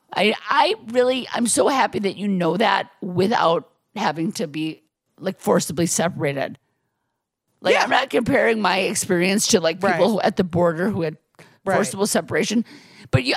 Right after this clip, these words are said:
Speaker 1: I had forcible separation, and
Speaker 2: Yeah.
Speaker 1: I felt like I was gonna die.
Speaker 2: Yeah.
Speaker 1: Of, of pain, of emotional pain.
Speaker 2: Yeah.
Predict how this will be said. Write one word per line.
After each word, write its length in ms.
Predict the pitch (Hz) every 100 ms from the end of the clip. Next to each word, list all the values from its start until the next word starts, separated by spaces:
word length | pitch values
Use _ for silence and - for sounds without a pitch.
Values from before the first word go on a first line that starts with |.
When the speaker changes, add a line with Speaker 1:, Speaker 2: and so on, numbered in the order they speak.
| -
Speaker 1:
I 100 | 269
had 160 | 294 -
forcible 420 | 262 262 214 220
separation, 600 | 214 170 185 208 - 175
and 80 | 185
Speaker 2:
Yeah. 160 | 170 170
Speaker 1:
I 120 | 233
felt 240 | - 180
like 140 | 220 202
I 20 |
was 160 | 175
gonna 160 | 170 156
die. 300 | 165 147 - 175
Speaker 2:
Yeah. 260 | 175 101 - _ -
Speaker 1:
Of, 180 | 180 180 -
of 220 | 170 165
pain, 400 | - 165 147 160 - _ _ -
of 140 | 180
emotional 460 | 175 170 180 165 160
pain. 240 | - -
Speaker 2:
Yeah. 260 | 180 151